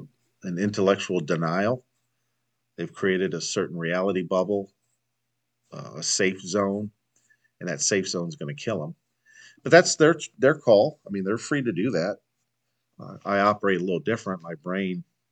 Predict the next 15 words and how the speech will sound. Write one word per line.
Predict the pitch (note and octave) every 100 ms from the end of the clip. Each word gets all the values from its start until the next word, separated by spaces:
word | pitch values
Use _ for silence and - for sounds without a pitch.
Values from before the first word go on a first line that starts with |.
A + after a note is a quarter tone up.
| _
and | F3
my | F2
reality | - E2+ F#2 G2 E2
is | E2 D#2+
a |
little | D#2+
different. | F2 E2+ F2+ F2
I | E2
kinda | - G2+
wanna | F#2 F#2+ F2+
know | F#2+
what's | G2 -
going | G2+ F#2 F2+
on | F#2+ G#2 F#2
and | D#2+